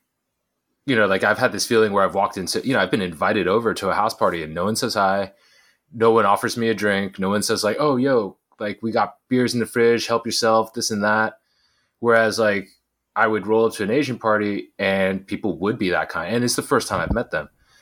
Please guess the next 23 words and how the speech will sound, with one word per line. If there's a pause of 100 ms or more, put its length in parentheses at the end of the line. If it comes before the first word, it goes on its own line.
(160)
People
would
be
that
kind
and
be
like,
"Yo,
do
you
want
a
drink?
Do
you
wanna
take
a
shot
together
right
now?"